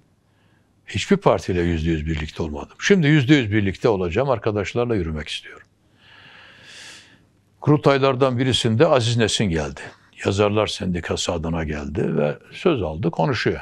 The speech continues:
Çok kışkırtıcı bir konuşma yaptı.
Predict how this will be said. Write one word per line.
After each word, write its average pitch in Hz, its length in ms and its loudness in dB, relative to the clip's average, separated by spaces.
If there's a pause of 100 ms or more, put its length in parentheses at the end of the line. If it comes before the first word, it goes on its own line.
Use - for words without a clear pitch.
(1000)
Çok - 600 4
kışkırtıcı 165 720 4
bir 117 80 2
konuşma 87 440 -4
yaptı. - 280 -16